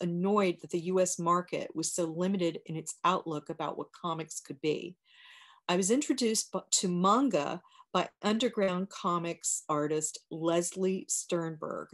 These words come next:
who told me she thought they reminded her of my work. Now, most of the shoujo manga people feel must have influenced my art were not even published when I first developed my comic style.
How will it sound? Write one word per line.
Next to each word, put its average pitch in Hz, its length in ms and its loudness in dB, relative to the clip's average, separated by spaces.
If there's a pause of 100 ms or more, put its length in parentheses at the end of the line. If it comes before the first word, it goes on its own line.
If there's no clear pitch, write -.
(120)
who 180 180 -2
told 202 400 -2
me 214 120 0
she 214 220 -2
thought 165 540 2
they 165 160 0
reminded 160 680 -4
her 147 240 -4
of - 160 -10
my 143 160 -6
work. 190 440 0 (600)
Now, 165 100 -2
most 202 420 4
of 240 100 -2
the 220 60 2
shoujo 180 440 2
manga 156 320 -2
people 160 340 -6
feel 156 460 -4
must 156 220 -6
have 147 140 -6
influenced 151 560 -8
my 143 120 -6
art 147 280 -4
were 160 100 -8
not 156 180 -4
even 143 260 -6
published 185 580 2
when 151 120 -6
I 151 60 -6
first 151 360 -6
developed 151 640 -4
my 143 100 -8
comic 139 380 -8
style. 160 600 -2